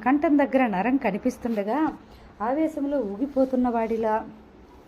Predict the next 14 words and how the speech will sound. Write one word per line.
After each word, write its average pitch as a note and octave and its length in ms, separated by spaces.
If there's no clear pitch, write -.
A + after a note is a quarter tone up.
"ఇప్పుడు C4 360
టైమ్ C4 320
ఏం E4 120
తెల్-, C#4 300
తెలుసా? A#3+ 480
చూడు, F#4+ 240
నేను A3+ 160
వస్తానని D4 480
అన్నాను, B3+ 440
రాలేకపోయాను. A3 840
నాది G#3+ 260
తప్పే. C4+ 500
కానీ D#4+ 200
నువ్వు D4 240